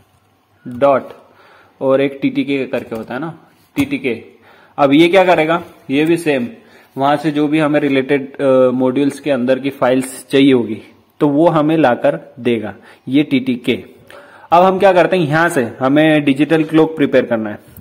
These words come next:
तो हमें time को भी लाना होगा, तो हम टीटीके से ले लेंगे ना वो। from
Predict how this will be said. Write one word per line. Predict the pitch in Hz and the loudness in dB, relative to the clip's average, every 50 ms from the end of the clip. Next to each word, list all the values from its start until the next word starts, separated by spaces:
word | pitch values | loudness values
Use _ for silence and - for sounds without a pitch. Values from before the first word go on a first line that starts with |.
| - _ _ | -20 _ _
तो | 135 131 127 | -2 0 2
हमें | 127 131 131 135 131 | 2 2 2 0 0
time | 131 139 139 143 151 | 0 0 0 0 0
को | 143 160 | -2 0
भी | 160 160 | 0 2
लाना | 160 147 139 135 131 | 2 2 2 2 0
होगा, | 127 123 127 147 160 - - - - - _ _ | 0 0 -2 -4 -6 -8 -20 -20 -20 -20 _ _
तो | - | 0
हम | 151 156 160 | 0 0 0
टीटीके | 156 156 156 135 - 135 151 156 | -2 -6 -6 -4 -4 -4 -2 -4
से | 151 156 165 | -2 -2 -4
ले | 156 147 131 | -2 0 0
लेंगे | 120 120 113 123 131 | 0 -2 -4 -6 -8
ना | 151 180 | -8 -6
वो। | 170 135 117 113 - - - _ - _ _ - - | -6 -6 -8 -8 -12 -20 -20 _ -20 _ _ -4 0
from | 147 147 156 165 170 | 2 2 2 2 0